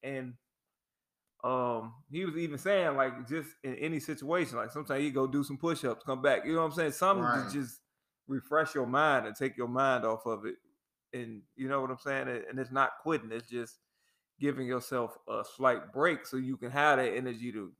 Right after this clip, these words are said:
Speaker 1: come back and do it and go full strength. So, um, and that was good. I've been s-, watching more stuff like that lately. Uh, 'cause another thing I've seen that inspired me too, I was watching the game between, it was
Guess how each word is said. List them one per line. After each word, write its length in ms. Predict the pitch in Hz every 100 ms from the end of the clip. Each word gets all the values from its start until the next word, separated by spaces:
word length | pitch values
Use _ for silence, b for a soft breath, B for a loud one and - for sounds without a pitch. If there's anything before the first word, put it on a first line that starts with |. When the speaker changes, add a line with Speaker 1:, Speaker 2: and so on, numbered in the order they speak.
| _
Speaker 1:
come 240 | - 131 123
back 280 | 139 131 -
and 120 | 117
do 200 | 120 104
it 140 | 95 -
and 140 | 117
go 120 | 117
full 300 | 117 - 117 113
strength. 360 | - 143 95
So, 300 | - 104 - - _ _ _ _ _ _ -
um, 440 | 123 120 110 135 _ -
and 80 | 185
that 180 | -
was 100 | 214 165
good. 220 | 214 208 170 -
I've 160 | 233
been 200 | - 269
s-, 140 | 147 - _ _
watching 360 | - 175 202 170
more 260 | 139 160 180
stuff 300 | - 185 185
like 200 | 185 185
that 220 | 196 185
lately. 320 | 202 202 208 - _ _ _ _ _ _ -
Uh, 480 | 165 170 165 156 -
'cause 180 | 170
another 380 | 156 160 190 170 165
thing 220 | 160 147
I've 160 | 139
seen 500 | 139 147 139 131 123 123 _ _ _ _ _ _ _ _ _ - - -
that 180 | 135
inspired 420 | 127 - 139 131 123
me 60 | 117
too, 200 | 165 151
I 40 |
was 100 | 123
watching 320 | 120 135 131 123
the 80 |
game 380 | 117 127 120 117
between, 680 | - - 120 120 117 110 117 _ _ _ _ _ _ _ _ _ _ _ _
it 80 | 143
was 140 | 117